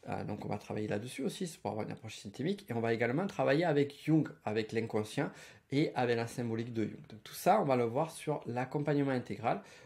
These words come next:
Je te le présente dans la masterclass ci-dessous, en plus de contenu complémentaire. Je t'invite donc à regarder tout cela.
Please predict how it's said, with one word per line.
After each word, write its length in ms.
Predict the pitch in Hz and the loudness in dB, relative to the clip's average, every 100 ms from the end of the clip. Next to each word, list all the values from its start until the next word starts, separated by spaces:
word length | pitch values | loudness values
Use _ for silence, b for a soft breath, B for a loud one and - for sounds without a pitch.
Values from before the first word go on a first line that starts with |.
| - | -8
Je 240 | 110 156 | 2 4
te 100 | 196 | 6
le 100 | 185 | 4
présente 460 | 170 170 151 135 110 | 4 4 4 2 -2
dans 140 | 110 | -2
la 80 | 117 | -2
masterclass 480 | 117 - 123 - 113 | -2 -4 -8 -6 -10
ci-dessous, 500 | - 139 147 - - - | -8 -4 -4 -4 -16 -4
en 180 | 175 190 | 0 0
plus 200 | 185 165 | 0 -2
de 80 | 135 | -2
contenu 380 | 127 123 110 107 | -2 -4 -6 -8
complémentaire. 680 | - - - 101 123 147 - _ - | -10 -12 -10 -8 -6 -6 -8 _ -20
Je 60 | - | -10
t'invite 280 | 107 107 | -8 -4
donc 180 | 107 107 | -2 -2
à 40 | 101 | -2
regarder 280 | 104 104 | -4 -4
tout 100 | 104 | -8
cela. 320 | - 120 - | -10 -4 -4